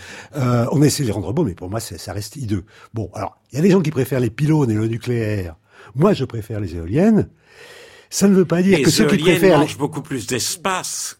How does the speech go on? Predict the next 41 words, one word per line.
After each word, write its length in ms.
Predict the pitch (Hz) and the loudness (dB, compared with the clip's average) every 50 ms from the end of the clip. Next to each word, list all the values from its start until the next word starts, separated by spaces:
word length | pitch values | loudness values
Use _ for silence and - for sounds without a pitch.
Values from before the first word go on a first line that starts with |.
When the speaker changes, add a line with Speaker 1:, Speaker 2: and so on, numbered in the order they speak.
| _ - | _ -6
Speaker 2:
que 80 | - | -4
le 460 | 135 131 120 113 110 107 101 98 95 | -2 -2 -2 -2 -4 -4 -4 -4 -6
nucléaire, 580 | 85 87 82 - 180 214 208 143 110 101 92 90 | -6 -8 -8 -6 -2 0 2 2 2 0 -2 -4
si 120 | - 104 | -6 -8
vous 60 | 98 90 | -6 -6
Speaker 1:
Ce 200 | 85 - - 156 | -4 0 2 2
n'est 100 | 131 120 | 2 2
pas 140 | - 131 | 2 0
tout 100 | - - | -2 -2
à 40 | 104 | -4
fait 80 | 113 95 | -2 0
Speaker 2:
De 100 | 123 135 | 2 2
même 200 | 151 180 180 147 | 4 2 2 0
que 80 | - | 0
les 100 | 120 117 | -2 0
Speaker 1:
Ce 100 | - 196 | 2 2
n'est 80 | 196 202 | 2 4
Speaker 2:
panneaux 40 | 202 | 4
Speaker 1:
pas 100 | 220 202 | 2 2
parce 100 | 196 170 | 2 2
que, 80 | 135 101 | 0 -2
Speaker 2:
solaires. 160 | 92 80 - | -2 -4 -6
Speaker 1:
parce 180 | - 113 - - | -6 -8 -6 -6
que 60 | 131 | -6
vous 80 | 120 | -6
ne 60 | 120 - | -6 -4
comptez 260 | - 120 101 113 95 | -4 -4 -2 -2 -2
pas 140 | - 165 156 | 0 0 0
les, 240 | 127 127 123 123 | 0 0 0 -2
les 140 | 139 170 180 - | -2 -4 -4 -4
fils. 320 | - 214 208 165 131 113 - _ _ _ _ _ _ _ _ _ _ | -2 -2 -2 -2 -2 -4 -8 _ _ _ _ _ _ _ _ _ _
Si 160 | - - 196 | -2 0 0
vous 60 | 208 - | 2 2
comptez 280 | - 190 190 - 190 | 2 2 2 4 4
les 180 | 180 165 151 156 | 4 4 4 2
câbles, 440 | - 170 160 147 131 110 101 90 - _ _ _ _ _ _ _ _ _ _ _ - | 2 2 2 4 2 0 -2 -4 -8 _ _ _ _ _ _ _ _ _ _ _ -8
ils 140 | 104 107 | -6 -6
en 60 | 113 - | -6 -6
consomment 320 | - 110 - 196 175 147 | -6 -8 -4 -2 -2 0
beaucoup 160 | 131 - 151 | 0 0 0
moins. 260 | 180 214 220 165 - | 2 2 2 0 -2